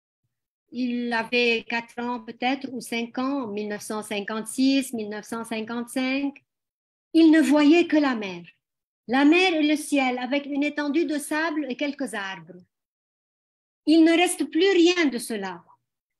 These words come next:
Maintenant, il faut se mettre directement devant la mer pour la voir. Mais lui, il a gardé cela en lui. Et bien que Mohammed est quelqu'un de très cérébral,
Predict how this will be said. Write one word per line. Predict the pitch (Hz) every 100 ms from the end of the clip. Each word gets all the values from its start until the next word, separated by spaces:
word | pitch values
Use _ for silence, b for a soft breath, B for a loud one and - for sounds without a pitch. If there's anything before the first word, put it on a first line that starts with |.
| -
Maintenant, | 214 254 277 285 262 226 -
il | 254
faut | 214 294 285 254
se | -
mettre | 269 285 285
directement | 226 269 311 311 320 294 349
devant | 285 254 277
la | 269 262
mer | 277 277 285
pour | 226
la | 202 190
voir. | 180 170 170 170 _ _ _ _ _ _ _ _ -
Mais | 202 233
lui, | 233 269 349 349 -
il | 220 220
a |
gardé | 220 226 220 269
cela | 233 185 180 -
en |
lui. | 170 165 _ _ _ _ _ _ _ _ _ _ _ _ -
Et | 226
bien | 190 277
que | 320 254
Mohammed | 214 226 214 180 170
est | 196
quelqu'un | 220 214 220 190
de | 180
très | 180 208 226
cérébral, | - 175 165 165 185 208